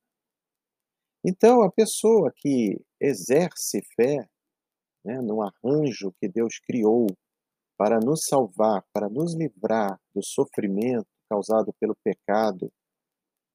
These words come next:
de Adão e Eva, e também pelo governante, né, mentiroso e homicida desse mundo, Satanás,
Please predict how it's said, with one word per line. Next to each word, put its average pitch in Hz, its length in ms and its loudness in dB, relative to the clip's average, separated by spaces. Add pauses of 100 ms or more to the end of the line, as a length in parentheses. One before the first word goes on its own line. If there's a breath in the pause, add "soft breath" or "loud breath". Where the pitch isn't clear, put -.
de 104 80 2
Adão 117 460 4
e 101 100 0
Eva, 107 560 -2 (580)
e - 80 -4
também 120 460 0
pelo 113 240 0
governante, 113 1080 -2 (460)
né, 131 320 -4 (640)
mentiroso 110 840 2
e 104 100 0
homicida 123 880 -2
desse 98 300 -4
mundo, 107 400 -2
Satanás, 107 880 -8